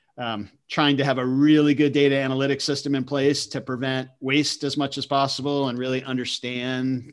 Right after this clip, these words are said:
uh, users on the website. And, um, but yeah, we, we ended up becoming a top ten, uh, website in the world in terms of total usage time on the site, which for an ad-supported site is a really good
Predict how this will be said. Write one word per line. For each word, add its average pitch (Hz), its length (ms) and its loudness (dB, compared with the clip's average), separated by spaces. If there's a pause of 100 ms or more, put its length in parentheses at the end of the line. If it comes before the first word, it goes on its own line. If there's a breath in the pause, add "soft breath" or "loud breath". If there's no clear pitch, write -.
uh, 120 400 -2 (140)
users 131 420 -2
on 127 140 -4
the 127 60 -4
website. 127 720 -2
And, 113 500 -8
um, 110 420 -6 (500 soft breath)
but 123 100 -2
yeah, 127 120 0
we, 127 280 -2
we 120 100 -4
ended 127 120 0
up 113 40 -6
becoming 120 400 -6
a 113 240 -6
top - 380 -8
ten, 123 560 -6 (360 soft breath)
uh, 120 120 -6
website 127 560 -2
in 120 140 -6
the 113 60 -6
world 127 440 0
in 113 80 -6
terms 113 260 -10
of 110 120 -8
total 117 520 -6
usage 127 400 -6
time 143 320 -2
on 143 80 0
the 147 80 -2
site, 185 380 -4
which 120 180 -10
for 110 300 -12 (140)
an 113 100 -10
ad-supported 110 480 -10
site 120 240 -6
is 117 140 -10
a 110 40 -12
really 110 260 -8
good 107 360 -8